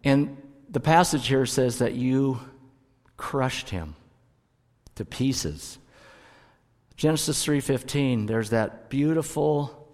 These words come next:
prophecy of old in Genesis three fifteen. It says, "The seed of the woman's gonna crush the head of the serpent"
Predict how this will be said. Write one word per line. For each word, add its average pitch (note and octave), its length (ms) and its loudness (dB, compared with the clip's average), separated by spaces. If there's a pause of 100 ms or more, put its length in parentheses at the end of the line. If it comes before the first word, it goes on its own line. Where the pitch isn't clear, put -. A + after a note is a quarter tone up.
(1200)
prophecy G2 840 2
of A2 160 0
old G#2 380 -2
in G#2 100 -4
Genesis A2 400 -4
three A#2 160 -4
fifteen. G#2 500 -4
It G#2 100 -6
says, A2 300 -4
"The G2+ 140 -6
seed D3+ 320 2
of D3+ 80 2
the C3 100 0
woman's B2 360 0
gonna G#2 180 -4
crush B2 580 -2
the A2+ 140 -2
head G2 380 -2
of G2 160 -10
the F#2+ 100 -6
serpent" G#2+ 680 -8